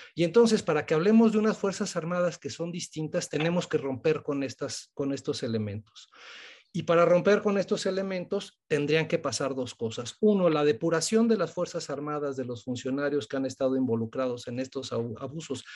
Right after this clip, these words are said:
y en otros delitos también igualmente graves, delincuencia organizada, narcotráfico, etcétera, etcétera. ¿Depurarlos cómo? Pues decir, as-, a-, a-, abriendo los archivos y sabiendo, saben perfectamente quiénes están involucrados y quiénes no. Creo que el caso Ayotzinapa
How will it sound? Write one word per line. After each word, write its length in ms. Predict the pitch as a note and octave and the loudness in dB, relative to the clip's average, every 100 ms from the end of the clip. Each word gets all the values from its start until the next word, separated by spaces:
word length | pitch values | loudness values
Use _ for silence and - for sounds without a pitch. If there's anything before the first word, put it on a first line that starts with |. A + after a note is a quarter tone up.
| - | -12
y 120 | - D3 | 0 4
en 100 | F3+ | 6
otros 320 | A3 A3 F3+ | 6 6 6
delitos 520 | D3 D#3+ F3 D#3 - - | 4 2 -2 -4 -4 -14
también 540 | - B2 C#3 D#3+ D3+ - | -8 -4 0 -2 -4 -10
igualmente 540 | C#3 C3 D3 D#3 D3+ C3+ | -6 0 0 0 -2 -4
graves, 440 | B2 D#3 E3 B2+ | -2 0 0 -2
delincuencia 500 | A#2+ B2 A#2+ C#3+ D3+ | -4 -8 -6 -4 -2
organizada, 680 | C3+ A#2+ A2+ A2 C#3+ D3 C#3 | 0 0 0 -2 -2 -2 -2
narcotráfico, 800 | B2 A2 A2+ A2 B2 B2 B2+ A2+ | -2 -4 -8 -6 -6 -6 -6 -6
etcétera, 400 | - A2+ - - | -4 -8 -8 -10
etcétera. 540 | - A#2+ - F3+ A3+ _ - - - - - | -10 -10 -6 -4 -6 _ -20 -20 -20 -20 -2
¿Depurarlos 680 | C3+ A2+ C#3+ E3+ F3+ F3 | -2 2 4 4 4 0
cómo? 400 | - F#3 G#3 C#4 | 2 2 4 2
Pues 160 | C4+ E3+ | -2 -4
decir, 380 | E3+ D#3 F3 - _ | -2 -2 -6 -10 _
as-, 300 | C#3+ D#3 - G#3+ | -10 -10 -10 _
a-, 80 | C#3+ | -14
a-, 800 | - - - _ _ D#3+ D3 C#3 | -14 -14 -18 _ _ -20 -14 -4
abriendo 360 | D#3+ F#3+ A3 A3 | 0 6 8 8
los 180 | G3 F3+ | 6 2
archivos 440 | E3+ G#3 G3 F#3 | 0 0 0 -2
y 40 | D#3+ | 0
sabiendo, 440 | E3 E3 F3 F3 | 2 2 0 -2
saben 320 | - E3+ E3+ | -2 -2 -2
perfectamente 640 | D#3 B2+ D#3+ - D3+ C#3+ C#3 | -4 -4 -4 -4 -6 -6 -8
quiénes 320 | D3+ C#3+ A#2 | -6 -6 -6
están 260 | B2 D3 C#3 | -6 -4 -2
involucrados 680 | C3 A#2 A2+ B2+ B2 B2 | -2 -4 -4 -4 -4 -6
y 40 | - | -10
quiénes 300 | - A#2+ A2+ | -6 -6 -4
no. 140 | E3+ F3+ | -4 -2
Creo 140 | D3+ | -2
que 100 | D3+ | -2
el 60 | C3 | -4
caso 220 | C#3 C3 | -4 -4
Ayotzinapa 800 | B2 A2+ A2 A#2 B2+ C3 C#3+ C#3 | -6 -6 -6 -6 -6 -4 -4 -6